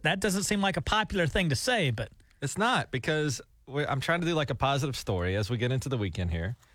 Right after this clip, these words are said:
Speaker 2: The
Speaker 1: Did
Speaker 2: lady,
Speaker 1: you, did
Speaker 2: what
Speaker 1: you
Speaker 2: have you ever done with yourself? I
Speaker 1: did
Speaker 2: mean,
Speaker 1: you get hope when you saw it?
Speaker 2: I was impressed by it, and I, I'm like,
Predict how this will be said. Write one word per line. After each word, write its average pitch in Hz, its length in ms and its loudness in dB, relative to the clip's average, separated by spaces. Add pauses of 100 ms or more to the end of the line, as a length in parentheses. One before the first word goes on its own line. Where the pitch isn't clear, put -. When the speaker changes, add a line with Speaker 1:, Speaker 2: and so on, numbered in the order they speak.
(360)
Speaker 2:
The - 80 -2
Speaker 1:
Did 170 80 4
Speaker 2:
lady, 214 160 4
Speaker 1:
you, 247 300 0
did 175 120 2
Speaker 2:
what - 120 4
Speaker 1:
you 330 80 2
Speaker 2:
have - 80 2
you 175 140 4
ever 160 180 2
done 131 160 2
with 120 80 2
yourself? 101 380 0
I - 40 2
Speaker 1:
did 160 80 2
Speaker 2:
mean, 139 80 2
Speaker 1:
you 214 200 2
get 220 200 0
hope 196 300 0
when 220 100 0
you 220 120 4
saw 247 280 0
it? 330 100 -4 (1700)
Speaker 2:
I 165 160 2
was 233 180 0
impressed 139 500 0
by 107 260 2
it, 143 120 -4 (120)
and 123 160 2
I, 120 180 0 (100)
I'm 120 120 2
like, 117 260 2